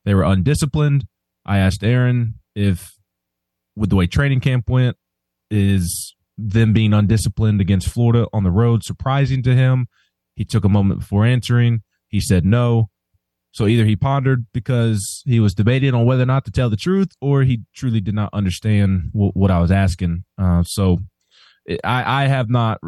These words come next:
this is honestly the first time I've talked about it on, on social media or a message board or, or any form of, of audio, just because I, I don't want, I don't wanna hammer home something if, if he truly did not understand,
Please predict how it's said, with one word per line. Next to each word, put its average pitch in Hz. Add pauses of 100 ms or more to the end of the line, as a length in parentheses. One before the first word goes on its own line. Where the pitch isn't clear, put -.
(100)
this 113
is 98
honestly 110
the 87
first 98
time 92
I've 90
talked 98
about 92
it 90
on, 85
on 95
social 98
media 95
or 90
a -
message 98
board 98
or, 87 (360)
or 95
any 101
form 98
of, 90
of 82
audio, 92
just 95
because -
I, 117
I 123
don't 117
want, 113
I 120
don't 120
wanna 107
hammer 107
home 104
something 95
if, 92
if 98
he 98
truly 101
did 85
not 90
understand, 92